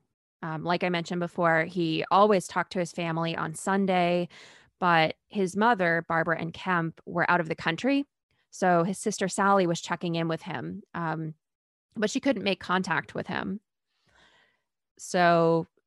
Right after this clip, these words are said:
she just continued to try to call. You know, it's not that alarming, missing one phone call. Um, so she just continued to try to check in and, and check in and,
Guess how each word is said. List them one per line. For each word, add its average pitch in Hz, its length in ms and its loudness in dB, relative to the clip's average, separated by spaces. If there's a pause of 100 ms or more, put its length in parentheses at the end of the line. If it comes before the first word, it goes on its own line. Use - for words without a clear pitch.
she - 180 0
just 269 200 -2 (200)
continued 202 560 2
to 202 160 -2
try 170 220 -2
to 208 80 0
call. 165 360 4
You 190 120 0
know, 170 100 2
it's 185 140 -4
not 185 260 2
that 175 240 4
alarming, 170 560 2
missing 175 280 -6
one 170 200 0
phone 170 300 -4
call. 165 480 -2 (500)
Um, 160 360 -2
so 190 120 -6
she 214 140 -2
just 240 180 -6
continued 254 360 2
to 240 80 0
try 180 200 2
to 196 80 -2
check - 260 -8
in 160 280 -2
and, 160 200 -6 (200)
and 170 160 -8
check - 240 -8
in 160 300 -4
and, 175 280 -8